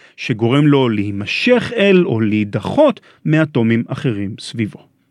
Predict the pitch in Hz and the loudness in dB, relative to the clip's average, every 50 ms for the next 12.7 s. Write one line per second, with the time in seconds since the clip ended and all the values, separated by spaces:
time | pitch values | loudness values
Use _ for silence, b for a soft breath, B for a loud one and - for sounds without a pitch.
0 | _ _ _ _ _ _ _ _ - 131 123 110 117 110 127 123 131 190 285 285 | _ _ _ _ _ _ _ _ -2 0 0 0 0 0 0 0 2 2 2 2
1 | 240 247 180 147 127 - - 110 104 151 190 - - 117 92 80 - - - 156 | 4 4 4 2 2 0 -2 -2 0 0 -2 -2 -4 -8 -10 -12 -10 -4 -2 -2
2 | 143 127 - b b b b b b b - 139 151 247 285 254 202 196 208 202 | -2 -2 -4 b b b b b b b -2 2 2 4 4 4 4 4 4 4
3 | 185 143 131 107 120 113 113 - - 117 110 110 117 180 254 269 262 214 - 135 | 2 2 0 0 0 0 0 -2 -4 -8 -6 -4 0 2 4 4 4 2 -2 -4
4 | 123 110 104 110 208 190 143 143 143 b b b b b b 131 127 117 - 143 | -6 -4 -2 0 2 4 2 2 0 b b b b b b -4 -4 -2 -2 -2
5 | 131 - 175 175 - - 156 151 143 - - - 143 139 117 110 113 127 117 139 | 0 0 0 0 0 2 2 2 2 0 -2 -4 -4 -4 -6 -6 -6 -4 -4 -4
6 | 131 - - - 151 117 104 101 98 - - 139 147 151 151 - 240 196 143 117 | -4 -4 -4 -2 0 0 0 -2 -6 -6 -4 -2 -2 -2 0 2 2 4 4 2
7 | 95 90 B B B B B B B - 117 110 107 - - - - _ - 208 | 0 -2 B B B B B B B -12 -10 -8 -8 -8 -10 -12 -8 _ -2 0
8 | 240 240 240 233 226 _ - - - - - 123 110 104 120 143 185 220 226 - | 0 0 -2 -4 -6 _ -14 -18 -10 -4 -4 -2 0 0 0 0 0 -2 -6 -12
9 | - 240 - 247 220 214 262 277 247 B B B B B - 127 127 131 120 117 | -12 -10 -6 -4 -2 -2 -2 -2 -2 B B B B B 2 2 4 4 2 0
10 | - - 156 147 147 135 123 - - 143 139 131 131 _ _ - 127 123 123 131 | 0 0 0 2 2 2 2 0 0 0 0 0 -2 _ _ -2 0 2 4 4
11 | 139 151 156 151 139 120 - 139 147 156 156 135 117 117 117 95 95 110 113 123 | 4 4 4 2 0 0 0 2 2 2 0 -2 -2 -2 -2 -2 0 0 0 2
12 | 143 170 190 190 202 208 220 220 226 - 180 254 269 | 2 2 2 2 2 0 0 0 0 0 2 2 2